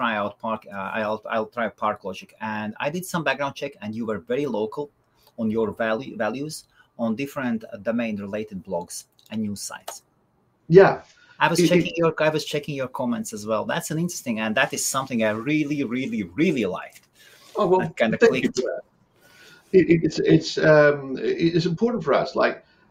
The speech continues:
Speaker 2: to me, um, the, the, the domain industry has given me so much, and I'm very proud of our industry. Yeah, and, uh, I, uh, and what I don't like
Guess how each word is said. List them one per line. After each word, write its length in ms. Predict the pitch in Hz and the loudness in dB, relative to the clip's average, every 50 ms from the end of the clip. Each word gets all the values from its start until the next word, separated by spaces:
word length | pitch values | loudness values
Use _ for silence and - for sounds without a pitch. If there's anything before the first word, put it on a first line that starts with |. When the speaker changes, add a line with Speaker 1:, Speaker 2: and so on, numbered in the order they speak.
| _ _ _ | _ _ _
Speaker 2:
to 140 | - 160 160 | -2 2 6
me, 460 | 175 196 214 220 214 202 165 - - - _ _ _ - | 6 6 6 6 2 -2 -4 -8 -12 -18 _ _ _ -4
um, 580 | - 147 143 143 139 123 131 123 120 - 80 - _ _ _ _ _ _ _ _ _ _ _ _ _ _ _ _ _ _ _ _ | 0 2 2 2 2 0 -2 -4 -4 -4 -6 -10 _ _ _ _ _ _ _ _ _ _ _ _ _ _ _ _ _ _ _ _
the, 260 | - - 147 160 160 | -4 -4 4 4 4
the, 0 | |
the 240 | 147 151 151 - - | 6 6 4 2 0
domain 420 | - - 147 143 156 160 180 175 | -4 -4 0 4 4 4 6 6
industry 440 | 170 156 147 - - - - 139 127 127 | 4 2 2 0 -4 -4 -2 -2 -2 0
has 200 | 127 120 120 - | 0 -2 -2 -2
given 360 | - 127 117 127 120 117 117 | -2 -2 0 0 0 0 0
me 240 | 117 113 110 104 101 | 0 0 0 0 -2
so 320 | - - - 113 107 104 | -6 -4 0 0 0 0
much, 420 | 98 92 78 - - - - - _ _ _ _ _ _ _ _ _ _ _ _ _ _ _ _ _ _ _ _ _ 170 | 0 -4 -8 -10 -14 -18 -20 -20 _ _ _ _ _ _ _ _ _ _ _ _ _ _ _ _ _ _ _ _ _ 0
and 140 | 165 160 | 2 4
I'm 160 | 180 196 190 - | 4 2 2 2
very 180 | 233 247 240 | 2 0 0
proud 360 | - - - 208 226 247 254 | -2 -4 -4 -2 -2 -2 0
of 80 | 214 160 | 0 2
our 140 | 120 104 95 | 4 4 4
industry. 420 | 90 82 82 - - 78 78 - - _ _ _ _ _ _ - | 2 0 -6 -6 -6 -6 -6 -6 -10 _ _ _ _ _ _ -4
Yeah, 360 | - 120 113 - - - - - | 0 2 2 2 2 0 -2 0
and, 640 | - 143 139 139 135 135 131 131 127 123 123 127 127 - - - - - - - - _ - | 2 4 4 6 6 6 6 6 4 4 2 0 -2 -2 -10 -20 -20 -20 -20 -20 -20 _ -2
uh, 180 | - 127 - - | 0 2 4 6
I, 340 | 139 135 135 139 135 - | 6 8 8 10 8 8
uh, 180 | - - - - - - - - - - - - - - - | 8 6 2 -2 -2 -4 -10 -14 -14 -16 -18 -20 -12 -4 -2
and 200 | 147 147 143 143 | -2 -2 0 2
what 100 | 156 165 | 6 8
I 160 | 151 143 - 127 113 | 8 6 6 4 6
don't 300 | - 131 143 151 - - | 6 8 8 8 4 2
like 360 | 117 110 101 90 107 - - | 0 0 0 0 -2 -4 -6